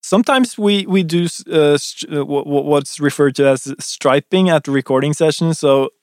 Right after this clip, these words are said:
instead of playing the orchestra all together, we, we, uh, do it like, uh, we have the long strings, the legato strings on one track, and we have the short strings on another.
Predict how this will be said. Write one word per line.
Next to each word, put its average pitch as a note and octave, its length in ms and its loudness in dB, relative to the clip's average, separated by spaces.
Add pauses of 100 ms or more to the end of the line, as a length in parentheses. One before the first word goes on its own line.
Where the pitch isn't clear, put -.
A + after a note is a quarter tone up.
(120)
instead D3 340 0
of C#3+ 240 0
playing C#3+ 500 -4
the C3+ 340 0
orchestra C3+ 440 -4
all C3 180 -4
together, C3 500 -2
we, C3 480 -4 (640)
we, B2+ 480 -2
uh, A#2+ 760 -4
do B2+ 200 -2
it B2+ 160 -2
like, A#2+ 260 -8 (220)
uh, A2+ 680 -10 (480)
we C3 100 -8
have A#2+ 180 -4
the C3 80 -4
long B2+ 380 0
strings, D#3 440 -2
the C#3+ 100 0
legato C3+ 400 2
strings D#3+ 380 -2
on C3+ 160 -8
one C3 200 -4
track, F3 340 0
and C#3+ 180 -4
we C3 100 -4
have B2 120 -4
the B2 80 -8
short C3 260 -4
strings C#3+ 400 -6
on C3 140 -8
another. C3 420 -2